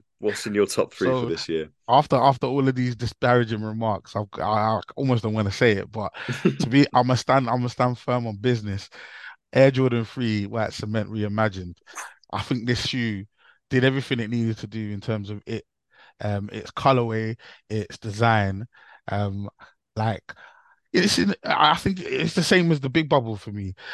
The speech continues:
Speaker 2: I think you can't have one rule for, for one and not have the, uh, uh, the same rule for the other.
Speaker 1: No, I, I
Speaker 2: Like,
Speaker 1: agree. I
Speaker 2: yeah.
Speaker 1: do agree. I, I, it ne-, it nearly came into my top ten.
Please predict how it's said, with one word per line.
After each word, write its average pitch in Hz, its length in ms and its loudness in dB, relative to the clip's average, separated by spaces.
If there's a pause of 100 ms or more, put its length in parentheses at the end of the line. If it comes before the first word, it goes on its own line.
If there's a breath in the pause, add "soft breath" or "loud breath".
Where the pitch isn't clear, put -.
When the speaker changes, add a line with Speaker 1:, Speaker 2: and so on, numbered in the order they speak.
(120)
Speaker 2:
I 143 100 4
think 147 180 2
you 139 100 -2
can't 160 200 4
have 143 140 4
one 151 200 4
rule 147 200 0
for, 123 420 0
for 117 220 -8
one 113 220 0
and 110 120 -2
not 113 100 -2
have 107 140 -6
the, 117 220 0
uh, 101 260 -4
uh, 101 120 -8
the 120 100 -6
same 117 240 0
rule 110 100 -6
for 107 120 -12
the 113 120 -4
other. 110 180 -2
Speaker 1:
No, 156 100 6 (140)
I, 143 40 6
I 135 180 6
Speaker 2:
Like, 131 60 10
Speaker 1:
agree. 127 320 6 (480)
I 120 100 2
Speaker 2:
yeah. 135 80 6
Speaker 1:
do 123 120 8
agree. 120 320 2
I, 117 220 4
I, 127 60 4
it 127 200 2
ne-, 147 140 0
it 143 260 -2
nearly 147 400 0
came 135 280 -2
into 127 240 -4
my 113 80 -4
top - 280 -6
ten. 92 380 -2